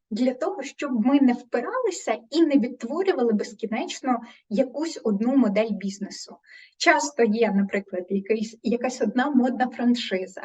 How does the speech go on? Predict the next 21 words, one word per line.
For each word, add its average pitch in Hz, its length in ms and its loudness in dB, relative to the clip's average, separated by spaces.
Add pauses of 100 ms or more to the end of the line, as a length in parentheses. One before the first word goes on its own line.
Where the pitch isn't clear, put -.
або 220 180 4
один 277 340 4
бізнес, 202 720 -2
якому 208 500 2
вдалося. 190 640 -2 (340)
І 277 100 -6
дуже 285 280 -2
багато 240 440 0
інших 233 520 0
бізнесів 349 500 -4
намагаються 233 520 0
відтворити 208 640 -2
цю 233 280 -4
модель, 196 420 0 (280)
тоді 240 240 0
як 247 180 0
вдруге 262 720 2 (240)
навряд 226 420 2
чи - 140 -14
це 202 140 -2
можливо. 196 560 -4